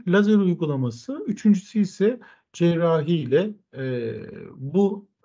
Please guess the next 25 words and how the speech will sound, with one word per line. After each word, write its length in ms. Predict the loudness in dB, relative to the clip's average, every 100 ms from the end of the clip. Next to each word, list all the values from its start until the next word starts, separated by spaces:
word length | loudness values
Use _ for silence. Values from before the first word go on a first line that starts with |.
| _
hastalıkla 600 | -4 -4 0 -2 0 -2
başa 280 | 0 0 -4
çıkmaya 400 | -10 -8 -4 -2
çalışıyoruz. 720 | -4 -8 -8 -6 -4 -4 -6 _ -20 -20 -20 -4 2
Medikal 440 | 2 2 0 0
tedavide 560 | 2 2 4 4 2 -2
çok 220 | -8 -6
çeşitli 420 | -6 -6 -6 0
ajanlar 540 | 0 0 -2 0 0
var. 200 | 0 0
Bu 220 | 2 -2 0
ajanların, 760 | -2 0 0 0 4 4 2 -6 -20 _
e, 260 | 0 0 0
temel, 580 | 0 4 4 4 0 -4 -6
e, 140 | -2 2
mekanizması 800 | 2 2 4 4 2 -2 -2 -8
iki 300 | -8 0 4
yola. 420 | 4 2 -2 -6 -20 _ _
Ya 460 | 0 2 2 0 -8 _ _ -20 2
hümör 280 | 6 8 6
aköz 400 | 2 -2 0 -2
yapımını 380 | -4 -6 -2
azaltmak 720 | -2 0 0 0 0 -2 -2
silyal 460 | -10 -8 -2 0 -2
cisimden 680 | -6 -8 -4 0 0 0